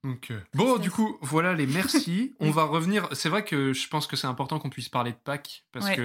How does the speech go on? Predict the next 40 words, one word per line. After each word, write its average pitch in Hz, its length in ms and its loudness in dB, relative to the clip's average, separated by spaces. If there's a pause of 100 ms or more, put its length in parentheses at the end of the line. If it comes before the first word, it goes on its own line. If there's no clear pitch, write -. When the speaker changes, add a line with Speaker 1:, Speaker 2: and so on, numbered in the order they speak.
Speaker 1:
le 117 180 -2
texte, 147 280 -2
en 127 60 0
l'occurrence, 123 440 -4
là, 135 140 0
ne 117 240 -2
revient 127 320 0
sur 131 160 -4
la 123 100 2
résurrection, 127 500 -2
mais 131 140 -4
pas 127 140 -4
sur 120 240 -6
le 147 340 2
moment 135 320 2
Speaker 2:
Ouais. 127 80 -2
Speaker 1:
même, 135 260 -2
mais 117 120 -6
sur - 200 -12
l'apparition 113 480 -4
Speaker 2:
Ouais. 123 60 -4
Speaker 1:
de 120 40 -4
Jésus 120 300 -4
aux, 117 300 -4
aux 127 180 -4
apôtres 123 380 -6
par 113 160 -4
la 113 100 -2
suite. - 320 -8 (180)
Donc, 139 100 -6
on 151 40 2
a 151 80 4
prié 170 220 0
le 151 240 4
texte 165 240 0
de 139 140 0
ceux 190 260 0
du 139 460 -6
dimanche 185 320 0
prochain. - 260 -10